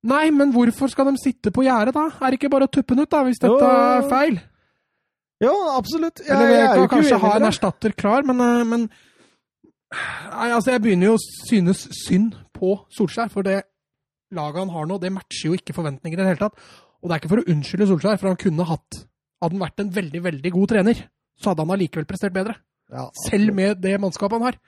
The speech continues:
Speaker 2: Helt riktig.
Speaker 1: Men Solskjær er den type trener som må ha det beste laget hvis han skal prestere.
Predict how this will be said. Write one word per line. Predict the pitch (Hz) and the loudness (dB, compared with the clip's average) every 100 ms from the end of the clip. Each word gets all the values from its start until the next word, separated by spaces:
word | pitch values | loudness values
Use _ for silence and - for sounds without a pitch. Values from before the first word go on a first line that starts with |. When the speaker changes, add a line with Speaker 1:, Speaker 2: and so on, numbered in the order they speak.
| _ - | _ -14
Speaker 2:
Helt | 147 143 | -10 -10
riktig. | 123 127 | -10 -8
Speaker 1:
Men | 185 202 214 | 0 2 2
Solskjær | 220 - 202 - 202 175 | -2 0 0 0 -4 -2
er | |
den | 175 165 | -4 -4
type | 170 190 | -4 -4
trener | 190 151 185 | -6 -6 -4
som | 202 | -2
må | 180 165 175 | 0 0 0
ha | 165 | -4
det | 160 | -4
beste | 185 - 180 | -4 -6 -6
laget | 147 143 190 | -6 -6 -8
hvis | 143 - | -10 -8
han | 185 | -8
skal | - 156 | -4 -6
prestere. | 214 196 214 | -6 -10 -10